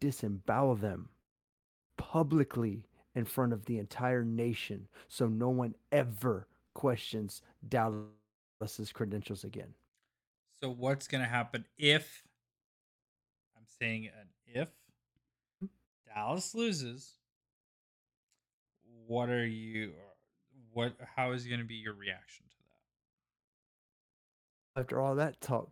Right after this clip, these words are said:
Speaker 1: t-, tough, t-, tough.
Speaker 2: Tough talk.
Speaker 1: Tough talk. You could talk. After all that, um, I'm gonna ha-, definitely have some egg on my face if they lose.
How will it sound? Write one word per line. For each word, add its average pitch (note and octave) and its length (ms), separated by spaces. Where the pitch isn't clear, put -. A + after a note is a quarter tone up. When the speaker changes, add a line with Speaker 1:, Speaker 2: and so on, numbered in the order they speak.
Speaker 1:
t-, - 120
tough, A#2 320
t-, C3+ 140
tough. A#2 440
Speaker 2:
Tough C#3+ 200
talk. A2 360
Speaker 1:
Tough - 140
talk. C3 600
You - 40
could - 120
talk. C#3+ 380
After D3 320
all C#3+ 180
that, C3 480
um, A2 500
I'm B2 120
gonna B2 180
ha-, B2 100
definitely C#3+ 320
have B2+ 140
some A#2+ 160
egg C#3 140
on A#2 80
my A2 140
face A2+ 280
if G#2+ 120
they A2 120
lose. A2+ 460